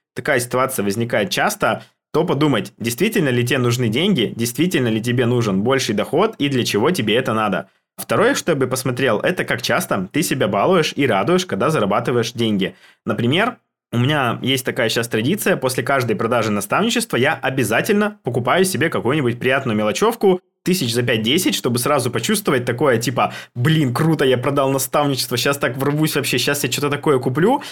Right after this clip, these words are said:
чтобы у меня был постоянный, постоянный такой прилив радости, а, там вот этих всех гормонов, а, популярных, которые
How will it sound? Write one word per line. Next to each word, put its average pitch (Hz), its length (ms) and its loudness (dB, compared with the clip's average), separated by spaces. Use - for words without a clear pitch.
чтобы 127 280 -2
у - 20 2
меня 175 120 2
был 147 160 2
постоянный, 135 520 2
постоянный 147 540 0
такой 123 260 0
прилив 135 320 0
радости, 156 580 0
а, 113 200 0
там 113 180 -2
вот 107 120 -2
этих 120 160 -2
всех 117 220 0
гормонов, 139 500 2
а, 135 120 -4
популярных, 143 600 0
которые 151 560 0